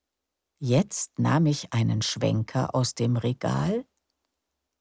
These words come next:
warf einen großen Eiswürfel hinein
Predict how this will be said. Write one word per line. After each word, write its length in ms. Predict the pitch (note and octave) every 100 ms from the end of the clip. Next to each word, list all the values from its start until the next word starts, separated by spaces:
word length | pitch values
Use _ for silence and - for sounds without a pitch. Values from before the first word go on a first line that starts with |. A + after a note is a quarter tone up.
| _ _ _ _ _ _ _ _ _ _ _ _ -
warf 480 | C3 D#3 A3+ - -
einen 300 | E3 D#3+ D3
großen 580 | - C3+ A3+ - D#3+ C#3
Eiswürfel 800 | B2+ D#3+ F#3 - - G2 - G#2+
hinein 680 | G#2 G#2 G#2 G#2 B2 G3+